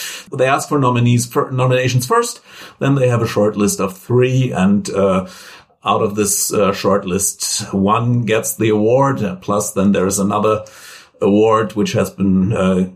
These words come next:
introduced a couple of years ago for the lifetime work, uh, which is also not something that you really want to get.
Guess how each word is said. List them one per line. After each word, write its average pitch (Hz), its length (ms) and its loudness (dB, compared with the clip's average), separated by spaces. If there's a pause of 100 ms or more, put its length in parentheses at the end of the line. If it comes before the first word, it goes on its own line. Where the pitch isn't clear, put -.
introduced 101 540 0
a - 40 -16
couple 98 240 0
of 95 80 -2
years 127 300 2
ago 113 380 2
for 110 200 -6
the 98 180 0
lifetime 117 840 -2
work, 117 540 0
uh, 101 380 2
which 113 220 -2
is 123 120 0
also 123 400 2
not 107 240 -2
something 101 380 0
that 92 160 -2
you 95 140 0
really 98 260 0
want 95 260 0
to 95 80 -2
get. 139 220 2